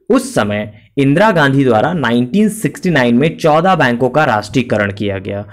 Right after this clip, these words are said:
और राष्ट्रीयकरण करने से भारत के बैंकों पर अमीर घरानों का कब्जा खत्म होने और प्रीवी पर्स, जो आपका राज परिवारों को मिलने वाला भत्ता होता है, उसको खत्म करने जैसे फैसलों से इंदिरा की जो इमेज है वो गरीबों के मसीहा के रूप में बन गई थी।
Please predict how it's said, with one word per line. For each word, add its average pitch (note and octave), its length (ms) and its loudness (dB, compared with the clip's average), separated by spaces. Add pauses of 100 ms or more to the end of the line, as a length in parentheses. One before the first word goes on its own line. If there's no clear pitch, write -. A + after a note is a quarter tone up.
(220)
और A2 140 0
राष्ट्रीयकरण F#3+ 640 0
करने C3 420 -2
से F3 280 -2
भारत C3 500 0
के F#3 100 2
बैंकों A#2+ 480 0
पर F3+ 180 0
अमीर C#3 460 -2
घरानों B2 400 -2
का - 120 -4
कब्जा B2 520 -2
खत्म F3 460 -4
होने B2 260 -2
और A#3 140 2
प्रीवी F3+ 400 0
पर्स, - 340 -8 (120)
जो B2 120 0
आपका A#2 280 2
राज B2+ 240 0
परिवारों B2 400 2
को C#3 120 -2
मिलने B2 240 0
वाला B2+ 220 2
भत्ता A2+ 360 -2
होता A#2+ 340 0
है, D#3 280 -2 (440)
उसको G3 300 0
खत्म A3+ 380 -2
करने F3 320 0
जैसे C#3 300 0
फैसलों A2+ 500 0
से G#3+ 240 -4 (320)
इंदिरा E3 340 2
की B3 140 0
जो B3 160 2
इमेज D3 420 2
है G#2+ 200 -10 (260)
वो E3 80 2
गरीबों C#3+ 540 2
के B3 220 2
मसीहा D3+ 500 2
के - 140 -2
रूप A2 200 -2
में G2+ 120 -8
बन F#2 140 -10
गई E2+ 160 -10
थी। - 220 -12